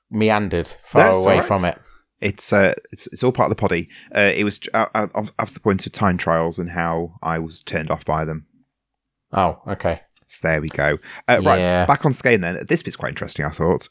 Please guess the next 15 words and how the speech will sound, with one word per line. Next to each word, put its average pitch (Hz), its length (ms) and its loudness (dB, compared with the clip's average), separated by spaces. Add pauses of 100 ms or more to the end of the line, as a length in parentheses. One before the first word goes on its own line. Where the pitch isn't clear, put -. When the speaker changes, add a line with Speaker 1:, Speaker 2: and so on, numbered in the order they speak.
(120)
Speaker 2:
uh, 98 160 4
is 101 180 4
the - 80 -8
soundtrack - 680 -2
was 95 180 2
produced - 840 -4 (160)
by 98 420 2 (340)
Mutato 113 760 2
Musica. 107 680 0 (440)
Have 101 100 -8
you 107 80 0
heard 110 140 2
of 107 120 -4
Mutato 110 540 -2
Musica? 135 480 -2